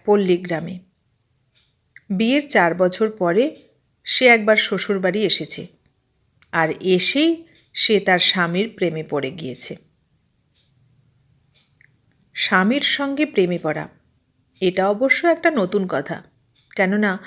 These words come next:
বিয়ের মন্ত্রই হচ্ছে যদিদং হৃদয়ং তব তদিদং হৃদয়ং মম।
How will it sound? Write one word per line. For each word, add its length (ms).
বিয়ের 320
মন্ত্রই 500
হচ্ছে 500
যদিদং 640
হৃদয়ং 580
তব 420
তদিদং 760
হৃদয়ং 440
মম। 380